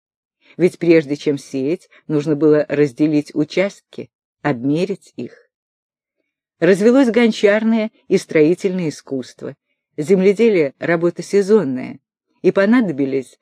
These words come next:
глиняные сосуды и специальное хранилище для урожая. Каждая семья получила возможность самостоятельно вести свое хозяйство,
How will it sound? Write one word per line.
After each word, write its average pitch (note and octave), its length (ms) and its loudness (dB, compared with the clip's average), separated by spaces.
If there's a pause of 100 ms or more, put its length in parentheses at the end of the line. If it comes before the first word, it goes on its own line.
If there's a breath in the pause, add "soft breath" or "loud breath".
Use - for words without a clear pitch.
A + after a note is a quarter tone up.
(160 soft breath)
глиняные D#3+ 600 0
сосуды D#3+ 640 0 (160 soft breath)
и E3+ 100 -2
специальное E3+ 640 -4
хранилище C#3+ 720 -4
для D3 180 -4
урожая. F#3 600 -4 (640)
Каждая D#3 380 0
семья F#3+ 440 -4 (380 soft breath)
получила G#3 420 2
возможность G3 680 -2 (100)
самостоятельно A3 800 0
вести C3+ 300 -8
свое C#3 220 -4
хозяйство, - 680 -6